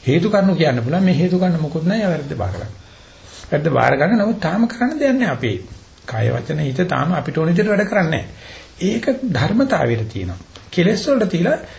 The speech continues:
තමන් ඇති වෙච්ච තත්ත්වය කියනවා. ඒක තමයි උජු සූජුච කියලා කියන්නේ. ඒ ඍජු වෙන්න ඕනේ, වඩා ඍජු වෙන්න ඕනේ. දැන් හොඳ වෙලා බෑ, වඩා හොඳ වෙන්න ඕනේ. ඉතින් මේ ළඟදිත් අර ඔය මෙල්බන් ඉන්න ඔය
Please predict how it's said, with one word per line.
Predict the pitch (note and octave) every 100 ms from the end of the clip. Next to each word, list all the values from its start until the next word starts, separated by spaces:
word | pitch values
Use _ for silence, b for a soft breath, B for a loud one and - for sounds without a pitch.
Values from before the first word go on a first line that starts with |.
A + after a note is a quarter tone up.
| B
තමන් | - F3 B3+ D4
ඇති | G#3+ A3+
වෙච්ච | F3+ F#3+
තත්ත්වය | E3+ - A3
කියනවා. | - F2+ - - - - - - - - - - -
ඒක | F3 F#3
තමයි | F#3+ G#3 B3 A#3+ -
උජු | D#3+ D#3+ C4+ F4 -
සූජුච | - G#3 F#3 D#3 B2+ B2
කියලා | A2 -
කියන්නේ. | - G#2 - - -
ඒ | D3
ඍජු | B2 C#3 G#3+
වෙන්න | B3 A3+ F3
ඕනේ, | D#3+ G3
වඩා | D#3 E3 G#3+
ඍජු | G3 E3
වෙන්න | B2 G#2 F2
ඕනේ. | F2+ - B B B
දැන් | - C3+
හොඳ | B2+ F3 C4
වෙලා | B3+ D3 A#2
බෑ, | A#2+ C#3+ C#4 - - - - -
වඩා | C3+ E3
හොඳ | D3+ B2
වෙන්න | G2+ F2 -
ඕනේ. | - - - - - -
ඉතින් | - C#3+ C3+
මේ | B2
ළඟදිත් | B2 C3+ E3+ E3+
අර | D#3 D3+ D3+ B B B B - - - - - - - -
ඔය | B2+ B2
මෙල්බන් | A#2 A#2+ B2 B2
ඉන්න | B2
ඔය | B2+ B2+